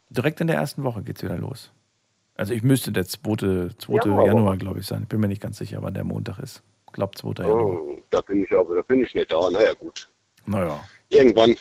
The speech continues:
Speaker 2: irgendwann ab der dritten Woche bin ich wieder im Lande, dann
Speaker 1: Sehr
Speaker 2: kriegen wir
Speaker 1: gut.
Speaker 2: das schon hin.
Speaker 1: Bis dann, mach's gut.
Speaker 2: Alles klar,
Speaker 1: Ciao.
Speaker 2: Digga.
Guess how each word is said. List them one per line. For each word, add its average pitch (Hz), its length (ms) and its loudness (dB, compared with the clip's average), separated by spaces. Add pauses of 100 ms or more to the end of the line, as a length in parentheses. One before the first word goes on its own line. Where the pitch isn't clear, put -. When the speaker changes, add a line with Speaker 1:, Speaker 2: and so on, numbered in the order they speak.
Speaker 2:
irgendwann 120 360 6
ab 113 100 4
der 107 100 4
dritten 110 300 2
Woche 104 240 4
bin 92 180 0
ich 87 160 -6
wieder 87 180 2
im 82 140 -2
Lande, 82 300 -4
dann 69 140 -8 (120)
Speaker 1:
Sehr 101 160 -6
Speaker 2:
kriegen 101 120 -2
wir - 80 -2
Speaker 1:
gut. 71 80 -8
Speaker 2:
das - 60 -18
schon 71 120 -10
hin. 67 120 -12 (640)
Speaker 1:
Bis 151 180 2
dann, 165 280 4
mach's 131 240 -2
gut. 170 280 2 (920)
Speaker 2:
Alles 156 340 6
klar, 135 140 6
Speaker 1:
Ciao. 113 100 8
Speaker 2:
Digga. 101 260 4